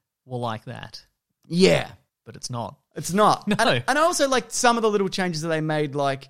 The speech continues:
Speaker 2: they've got a little holographic pilot or driver in, in the vehicles, you know what I mean?
Speaker 1: Mm-hmm,
Speaker 2: Um,
Speaker 1: yeah.
Speaker 2: that, I'm sure that's something that's probably happened in various incarnations.
Speaker 1: Sometimes it's a
Speaker 2: Yeah.
Speaker 1: hologram, sometimes it's, like, a pop-up, like,
Speaker 2: Yeah,
Speaker 1: a crash
Speaker 2: that's right.
Speaker 1: dummy man <laughs>
Speaker 2: Yeah.
Speaker 1: that comes out of the seat.
Speaker 2: Like from Men in Black three, that movie I don't think you've seen.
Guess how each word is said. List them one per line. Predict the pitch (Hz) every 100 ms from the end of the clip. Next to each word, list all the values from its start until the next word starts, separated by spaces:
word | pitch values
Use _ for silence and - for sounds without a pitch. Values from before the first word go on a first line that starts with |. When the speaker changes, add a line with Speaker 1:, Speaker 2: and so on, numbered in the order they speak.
| 139
Speaker 2:
they've | 165
got | 180 170
a |
little | 165 156
holographic | 127 156 156 165 156 160
pilot | - 165 160 127 113
or | 131
driver | 127 151 160 127 113 117
in, | 117
in | 110 131
the | 135
vehicles, | 156 135 117 101 -
you | 135
know | 135
what |
I | 131 143
mean? | 160
Speaker 1:
Mm-hmm, | 151 147
Speaker 2:
Um, |
Speaker 1:
yeah. | 147 123
Speaker 2:
that, | -
I'm | 214
sure | 196 226
that's | 196
something | 190 185 160
that's | -
probably | 170 151 143
happened | 135 135 127
in | 123 110
various | 107 123 123 117 117
incarnations. | 127 120 113 113 110 107 107
Speaker 1:
Sometimes | 208 202 196 160
it's | 156
a |
Speaker 2:
Yeah. | 151 156
Speaker 1:
hologram, | 156 143 139
sometimes | 156 151 135
it's, | 131 147
like, | 127
a | 127
pop-up, | - 147 139 135 - -
like, | 175
Speaker 2:
Yeah, | 196 -
Speaker 1:
a |
crash | 147 165
Speaker 2:
that's | 190
right. |
Speaker 1:
dummy | 156 160 160
man | 156 175 269
<laughs> | 247
Speaker 2:
Yeah. | 247 147 117
Speaker 1:
that | 160
comes | - 170 151
out | 151
of | 135
the |
seat. | 127 156 175 - -
Speaker 2:
Like | 160 170
from | 170 175
Men | 175
in | 170
Black | 170 165 -
three, | 208 156
that | 143 135
movie | 151 151 143
I | 139
don't | 151 135
think | 131
you've | 123 -
seen. | 110 101 -